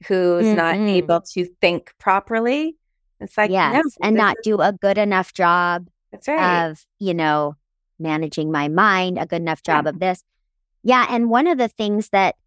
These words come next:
Speaker 2: as you were talking, that when it comes to, in this program and talking about advanced and expanded thought work and cognitive work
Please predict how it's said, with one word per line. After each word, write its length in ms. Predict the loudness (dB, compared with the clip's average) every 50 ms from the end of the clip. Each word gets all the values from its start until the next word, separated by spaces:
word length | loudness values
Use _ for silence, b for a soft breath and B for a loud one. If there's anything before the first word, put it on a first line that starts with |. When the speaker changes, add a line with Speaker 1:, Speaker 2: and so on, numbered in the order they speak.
| _ -6
Speaker 2:
as 220 | -4 -4 -2 -2
you 120 | -2 0 0
were 140 | 0 0
talking, 680 | 0 -2 0 0 2 2 0 -2 -4 -4 -4 -4 -4 -2
that 300 | -2 0 0 0 -2 -4 _ -14 -20 -8
when 160 | -2 0 0 0
it 120 | 0 -2
comes 360 | -2 -2 0 2 0 0 -2 -2
to, 280 | -2 0 0 0 0 -2
in 120 | -2 -2
this 160 | -2 -2 -4
program 400 | -2 0 0 2 2 2 0 0
and 100 | -2 -4
talking 320 | -2 -2 -2 -2 -2 -4 -2
about 360 | 0 2 2 2 2 0 -2 _ _
advanced 640 | -6 -6 -6 -4 -4 -2 0 0 0 -2 -4 -6 -8
and 140 | -6 -6 -6
expanded 1000 | -8 -8 -14 -20 -6 -2 0 2 2 2 2 2 0 0 0 0 -2 -4 -10 -16 _ _ _ _ _ _ _ _ _ _ 2
thought 300 | 4 4 4 4 2 0
work 260 | -2 -2 -2 -2 -4
and 160 | -8 -8 -10
cognitive 640 | -6 -2 0 2 2 2 0 0 -2 -2 -4 -4
work 260 | -4 -4 -4 -4 -4